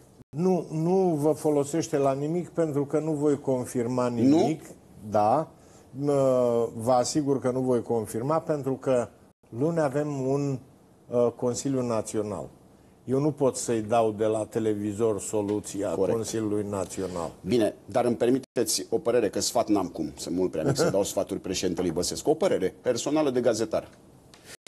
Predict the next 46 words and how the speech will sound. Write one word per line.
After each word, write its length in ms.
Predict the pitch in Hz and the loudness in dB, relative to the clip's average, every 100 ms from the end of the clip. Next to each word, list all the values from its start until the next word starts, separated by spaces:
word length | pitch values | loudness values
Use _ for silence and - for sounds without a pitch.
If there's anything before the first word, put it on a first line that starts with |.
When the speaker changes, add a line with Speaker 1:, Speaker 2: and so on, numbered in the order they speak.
| - - | -12 -2
Speaker 2:
Eu, 120 | 156 | 2
dacă 180 | 135 107 | 2 2
aș 80 | |
fi 80 | - | 2
în 60 | 110 | 4
locul 240 | 107 98 | 4 0
dumneavoastră, 720 | 90 92 82 113 - 95 92 - - - - | 0 0 2 0 2 0 0 -4 -20 -20 -6
aș 200 | 95 - | -4 0
fi 120 | 160 | -2
pe 140 | - | -2
lista 320 | 95 107 - 85 | -2 -2 -2 -2
P 140 | 95 | 0
M 180 | 95 85 | 0 0
P-ului, 400 | 90 82 85 95 | -2 -4 -4 -6
pentru 240 | - 85 90 | -6 -8 -6
că 100 | 92 | -6
scorul 380 | - 107 104 98 | -4 0 2 2
electoral 580 | 92 90 - 95 98 | 0 -2 0 2 2
al 200 | 85 87 | 0 -4
P 80 | 80 87 | -4 -2
M 160 | 87 | -2
P-ului 220 | - 95 85 | 0 -2 0
s-ar 200 | 110 98 | -2 -2
dubla 600 | 92 82 76 69 - - - - - - - - | -4 -4 -4 -4 -6 -12 -18 -20 -20 -20 -20 -14
și 240 | - - 160 | -4 2 4
nu 120 | 196 | 4
m-aș 200 | 139 107 | 4 0
pune 220 | - 107 | 0 -2
primul, 300 | 92 151 143 | 0 0 2
m-aș 160 | 123 117 | 0 -2
pune 300 | 131 131 117 | 0 2 2
pe 140 | 107 | 0
locul 240 | 107 104 | 0 2
trei. 240 | 104 92 - 147 - - - - - - - - - - - - - - - - | -2 -4 -4 -8 -10 -16 -20 -20 -20 -20 -20 -20 -20 -20 -20 -18 -14 -14 -14 -10
Și 140 | - 156 | 0 2
aș 120 | 143 | 2
spune, 200 | 185 180 | 2 4
dacă 200 | 147 139 | 4 2
aș 80 | 123 | 0
fi 100 | 139 | 2
Traian 220 | 127 113 - 107 | 2 2 -2 -4
Băsescu: 360 | 104 147 - | -2 -2 0
"Oameni 240 | 123 107 82 | 2 2 0
buni, 160 | 76 | -4
băi 160 | 80 117 | 0 2
români, 320 | 104 95 - | 2 0 -6